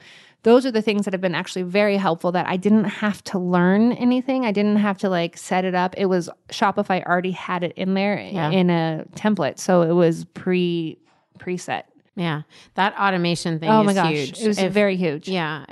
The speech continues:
Speaker 2: If people can find tools to automate things they do over and over again, whether it's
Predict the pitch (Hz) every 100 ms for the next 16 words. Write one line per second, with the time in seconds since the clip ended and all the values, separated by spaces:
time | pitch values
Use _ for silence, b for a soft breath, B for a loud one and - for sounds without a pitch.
0 | - 190 180 - 190 190 - 185 175 170
1 | 165 165 151 - 175 160 160 - - 156
2 | 156 156 147 - 156 151 151 147 147 -
3 | 165 156 156 151 160 151 160 160 160 156
4 | 156 156 151 151 147 110